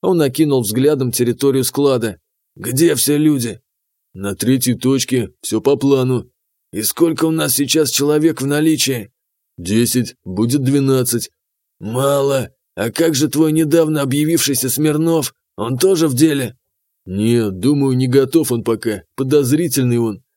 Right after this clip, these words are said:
И вообще на него большое влияние оказывает старик, егерь который». «Егерь больше не проблема. Разве не твоих рук дело?»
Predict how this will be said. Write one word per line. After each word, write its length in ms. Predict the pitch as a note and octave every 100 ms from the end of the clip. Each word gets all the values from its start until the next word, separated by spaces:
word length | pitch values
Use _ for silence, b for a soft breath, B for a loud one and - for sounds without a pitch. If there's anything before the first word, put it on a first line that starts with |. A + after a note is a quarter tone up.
| _
И 140 | F2 G#2
вообще 500 | B2 C3+ - D3+ D3+
на 100 | A2+
него 280 | A2+ A#2+
большое 420 | A#2+ A#2+ A#2 C#3+ C3+
влияние 560 | A#2 B2 C#3+ C#3 B2+
оказывает 480 | A#2 C3+ B2 B2 A#2
старик, 540 | - C3+ C3 C#3+ - - -
егерь 460 | G2 D#3 D3 A2
который». 540 | - A#2 B2+ A#2 G#2 - _ _ _ _ -
«Егерь 520 | A2 C3+ D#3+ C#3+ D#3
больше 380 | C#3+ D#3 D3 C#3+
не 100 | D3+
проблема. 760 | C#3+ D#3 C#3+ D#3+ E3 D3 A#2+ - _
Разве 400 | G#2 C3+ D3 D3+
не 140 | D#3+ D#3+
твоих 400 | D#3+ F3 F#3 E3
рук 220 | E3 B2+
дело?» 400 | D#3 D3 A#2+